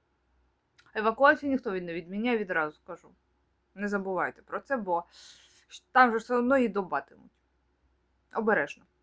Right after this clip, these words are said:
Дуже обережно, будь ласка. Я вас дуже прошу, тому що тут, е, просто прийняти це ворога не вийде, і ще буде трошечки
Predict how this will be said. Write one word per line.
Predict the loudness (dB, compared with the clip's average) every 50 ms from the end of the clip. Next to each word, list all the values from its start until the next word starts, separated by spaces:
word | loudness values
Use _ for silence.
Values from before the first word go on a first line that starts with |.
| _ _ _ _ _ _
Дуже | -16 -10 -6 -4 -2 -2
обережно, | -4 -6 -10 -16 -14 -14 -14 -16 -18 -20
будь | -16 -14
ласка. | -14 -14 -14 _ _ _ _ _ _ _ _ _ _ _ _ _ _ _ _ _ _ _ _ _ _ _ _ _ _ _ _ _ _ _ _ _ _ _ _ _ -20 -20 -20 _ _ _ _
Я | -8 -4
вас | -4 -4 -4
дуже | -6 -10 -12 -12
прошу, | _ -20 -20 -20 -20 _ _
тому | _ _ -20 -20
що | -20 -20 -20 -20 -20 -20 _ _ _ _ _ _ _ _ _ _ _ _ _ _ _ _ _ _ _ _ _ _ _ _ _ _ _ _ _ _ _ _ _ _ _ _ _ _ _ _ _ _ _
тут, | -6 -6 -6 -6 -6 -10 -8
е, | -6 -6 -6 -8 -14 _ _ _ _ _
просто | 2 4 4 4 4 2 -8 -16
прийняти | -10 -8 -8 -4 -2 -2 -2 -2 -4 -10
це | -20 -16 -14 -14
ворога | -10 -6 -4 -4 -4 -4 -6 -8
не | -12 -10
вийде, | -6 -4 -2 -2 -2 -4 -6 -12 -20 _ _ _ _ _ _ _ _ _ _ -20
і | -20 -18
ще | -10 -4 -4 -4
буде | -4 -4 -4 -4 -4 -4
трошечки | -6 -6 -12 -12 -12 -12 -18 _ -20 -20 _ _ -20 -20 -20